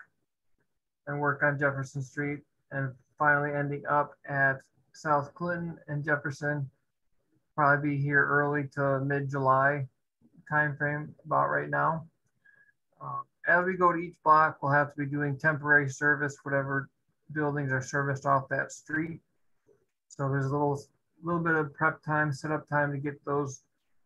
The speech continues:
temporary services in and installed and get the building's, uh,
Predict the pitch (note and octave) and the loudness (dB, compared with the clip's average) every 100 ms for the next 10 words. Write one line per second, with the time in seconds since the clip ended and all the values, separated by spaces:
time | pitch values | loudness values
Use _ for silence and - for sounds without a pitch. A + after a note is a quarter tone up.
0 | - D#3+ D3 D3 C3+ - D3 C#3 C#3 C#3+ | -6 -4 2 2 2 0 0 0 -4 -6
1 | - D#3 D#3 D3+ C#3+ C#3 - D3 C#3+ C#3 | -6 -4 -2 -2 -4 -6 -2 2 4 2
2 | C#3 C3+ C3+ C3 C#3 C#3 C3+ C#3 B2+ - | -2 -4 -6 -6 -4 -2 -2 -4 -6 -14
3 | _ C#3 B2+ B2+ | _ -8 -6 -6